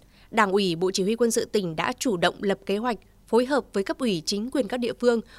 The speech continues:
hỗ trợ nước sinh hoạt cho người dân bị ảnh hưởng bởi hạn hán, xâm nhập mặn kéo dài. Tuy số lượng nước được cấp không nhiều, nhưng thể hiện lực lượng vũ trang tỉnh luôn sẵn sàng chung tay với cấp ủy, chính quyền địa phương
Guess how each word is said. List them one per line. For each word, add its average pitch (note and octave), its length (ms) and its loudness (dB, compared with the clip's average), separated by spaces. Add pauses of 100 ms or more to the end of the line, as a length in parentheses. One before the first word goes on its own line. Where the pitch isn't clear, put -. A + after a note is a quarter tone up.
hỗ C4+ 180 8
trợ - 160 2
nước C#4 180 0
sinh C4+ 180 -4
hoạt G#3 260 -2
cho G#3+ 160 -2
người G3+ 200 -2
dân G#3+ 240 -2
bị G3+ 100 -2
ảnh E3+ 180 0
hưởng E3 320 -2
bởi D#3+ 180 0
hạn F3+ 220 -4
hán, F3+ 320 -6
xâm B3 160 -2
nhập G#3 160 -4
mặn - 180 -4
kéo F#3 200 -4
dài. F#3+ 300 0 (420)
Tuy B3+ 240 2
số A3+ 200 2
lượng B3+ 200 0
nước D#4 140 -2
được A#3+ 160 0
cấp D4 160 -4
không B3+ 220 0
nhiều, F#3 240 2 (240)
nhưng C4 220 0
thể A#3+ 180 0
hiện F3+ 280 2 (140)
lực G3+ 160 -2
lượng G3 160 0
vũ G#3+ 120 -6
trang A3+ 200 -2
tỉnh F3 280 -2
luôn G3+ 200 -2
sẵn C4 240 -6
sàng G3 280 -4
chung A3 200 -4
tay G#3+ 220 -2
với G3 120 -4
cấp - 200 0
ủy, G3+ 340 -2
chính G#3 240 -4
quyền B3+ 160 -2
địa F3 120 0
phương A3+ 300 2